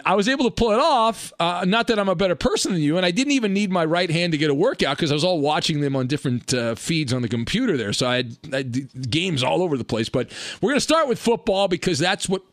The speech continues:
keeps the lights on around the building here. The, the reason that the lights are on is because of the N F L in large part, and Tom Brady has been a big part of that.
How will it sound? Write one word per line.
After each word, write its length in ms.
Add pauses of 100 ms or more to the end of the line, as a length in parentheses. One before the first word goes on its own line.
(140)
keeps 220
the 120
lights 320
on 240
around 300
the 60
building 360
here. 260
The, 240 (460)
the 80
reason 400
that 160
the 80
lights 340
are 160
on 600 (360)
is 160
because 680
of 200
the 140
N 160
F 260
L 300
in 220
large 380
part, 300
and 160
Tom 520
Brady 420
has 160
been 140
a 80
big 320
part 260
of 120
that. 340